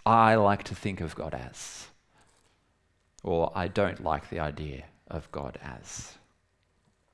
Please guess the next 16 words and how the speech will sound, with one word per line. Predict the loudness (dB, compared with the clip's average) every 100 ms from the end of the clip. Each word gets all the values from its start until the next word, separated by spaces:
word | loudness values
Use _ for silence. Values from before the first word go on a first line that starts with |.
| _ _ _ _ _ _ _ _ _ _ _ _ _ -20 -14 0
Or | 4
it |
might | 6 4
be | 2
through | 2 0
experience | 0 -2 -2 0 -2
from | -2 0 0 -2 -4
external | -4 -2 -2 6 8 10 6
stimuli, | 4 0 0 0 -2
praise | 0 8 10 10 8 4
and | 2
worship, | 6 8 8 6 4
the | 4
sense | 4 4
of | 2
transcendence | 2 4 4 6 6 8 4 2